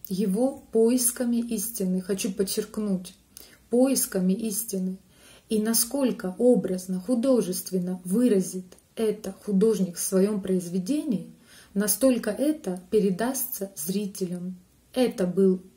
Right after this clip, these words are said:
зрителю, это был, э, мой основной критерий в оценке работ, тематика. Не стоит об этом забывать. А, недостаточно мастерства, недостаточно грамотности, таланта. Э,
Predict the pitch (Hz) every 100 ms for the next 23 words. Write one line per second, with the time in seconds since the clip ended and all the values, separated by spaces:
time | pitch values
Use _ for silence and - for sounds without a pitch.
0 | - 185 208 190 196 175 190 240 233 196
1 | 185 226 202 - 196 185 214 269 - 196
2 | - 196 196 233 285 - - _ _ -
3 | 202 - 240 269 214 185 - 220 226 208
4 | 190 175 180 175 - - 214 202 196 -
5 | - 202 - _ - - - 208 - 277
6 | 285 - 202 190 214 208 196 190 - 202
7 | 185 190 180 175 - - - - - 190
8 | 180 - - - 240 247 262 277 208 208
9 | 202 196 190 202 - - 185 180 202 196
10 | 226 269 269 208 - 202 180 208 196 180
11 | 175 - 175 185 - 190 190 202 202 190
12 | 170 170 190 185 - - - - - -
13 | 214 196 196